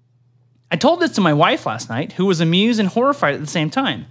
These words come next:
It turns out she had not known what a poop knife was and had been using the old rusty knife hanging in the utility closet as a basic utility knife. Thankfully, she didn't cook with it, but used it to open Amazon boxes.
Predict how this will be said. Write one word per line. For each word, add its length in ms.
It 80
turns 280
out 240
she 240
had 220
not 300
known 340
what 100
a 60
poop 280
knife 300
was 540
and 120
had 220
been 160
using 320
the 100
old 180
rusty 240
knife 260
hanging 440
in 80
the 60
utility 400
closet 380
as 160
a 80
basic 500
utility 480
knife. 380
Thankfully, 420
she 140
didn't 200
cook 200
with 120
it, 220
but 160
used 320
it 80
to 80
open 300
Amazon 380
boxes. 480